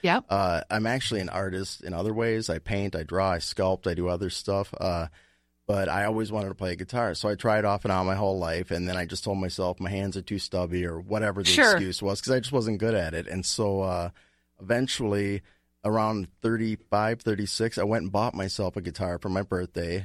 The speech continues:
Speaker 2: and I stuck with it like crazy for two
Speaker 1: Yeah.
Speaker 2: years, and I still wasn't good at it. And so when I saw this, I thought, "Okay, there's half the strings.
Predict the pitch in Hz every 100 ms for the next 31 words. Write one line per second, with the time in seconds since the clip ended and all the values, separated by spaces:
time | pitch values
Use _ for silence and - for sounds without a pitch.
0 | - - 98 87 - 123 - 120 113 110
1 | 87 87 - 104 95 82 85 82 214 180
2 | 147 90 80 85 - 98 101 87 - 92
3 | - 95 87 85 82 80 78 78 76 -
4 | _ _ _ _ 104 - 117 110 104 -
5 | 127 113 120 117 110 98 107 104 113 117
6 | 107 101 98 117 139 160 - - 104 95
7 | 90 98 110